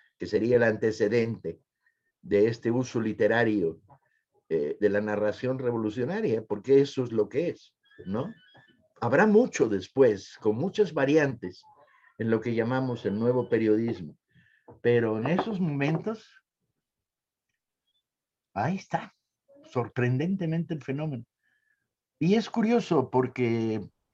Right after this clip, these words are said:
no es una reivindicación tradicional del trotskismo orgánico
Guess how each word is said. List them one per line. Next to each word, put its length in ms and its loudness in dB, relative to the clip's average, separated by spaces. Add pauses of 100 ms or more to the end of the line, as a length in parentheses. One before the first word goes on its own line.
(880)
no 200 4
es 200 2
una 240 2
reivindicación 800 0
tradicional 680 -2
del 220 -4
trotskismo 1080 -2
orgánico 800 0